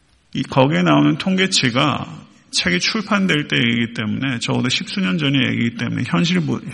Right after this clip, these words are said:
그것보다 훨씬 상황이 좀 악화되어 있다고 보는데요. 전 세계 그리스도인들이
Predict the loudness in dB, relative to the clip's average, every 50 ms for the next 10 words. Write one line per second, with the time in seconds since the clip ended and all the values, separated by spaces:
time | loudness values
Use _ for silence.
0 | -8 -2 2 2 2 2 2 0 0 0 2 2 0 0 0 0 -2 -2 -2 -2
1 | 0 0 0 0 0 -2 -4 -8 -10 -8 -6 -6 -4 -2 -2 0 0 0 0 0
2 | 0 -2 -2 -4 -4 -4 -4 -2 -2 -2 -2 -4 -6 -6 -4 -4 -2 -2 -2 -4
3 | -6 -6 -8 -8 -10 -10 -12 -16 -20 -18 -18 -16 -18 -18 -20 -20 -20 -20 -20 -20
4 | -20 -20 _ _ _ -2 2 4 4 6 4 4 2 2 0 0 0 0 0 2
5 | 0 0 0 0 2 4 4 4 4 2 0 -2 -2 0 2 4 4 4 4 2
6 | 2 0 0 2 2 0 0 -2 -4 -8 -12 -12